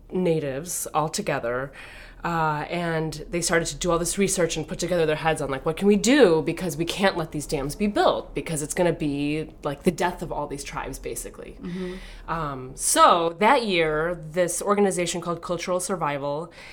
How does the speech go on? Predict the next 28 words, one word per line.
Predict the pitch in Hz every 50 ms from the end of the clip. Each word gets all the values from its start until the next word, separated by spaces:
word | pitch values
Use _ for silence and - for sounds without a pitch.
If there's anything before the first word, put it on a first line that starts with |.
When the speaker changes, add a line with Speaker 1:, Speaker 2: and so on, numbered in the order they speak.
| - -
Speaker 1:
and | - 165 170
the | 170 160
Sao | - - 185 175 180 180
Paulo | - - 190 180 180 180 170 160
Pro-Indian | 165 - - 190 180 180 - 190 190 185 185 185 170 165
Commission, | - 156 147 139 131 - - 139 131 135 160 214 262 277 - - - - - - - - - - - - - -
uh, | - 156 156 156
they | 151 180 180
published | 175 - 202 196 202 - -
a | 190 147
book | - - 247 226 156 139 - - - - - - - - - - -
that | 170 165
showed | - - 185 175 160
all | 160 160 170 175 180
the | 180
disastrous | 160 180 156 175 165 156 160 - 202 190 - - - - - -
impacts | - 190 180 170 - 151 160 147 143 - - -
that | 165 -
the | - 156
dams | 156 156 139 139 143 139
were | 147 139
gonna | 151 139 139
have | 139 127 127
on | 139 120
all | 113 131 135
the | 143 139
indigenous | 135 143 139 127 131 127 123 -
people. | - - 123 - - - - - -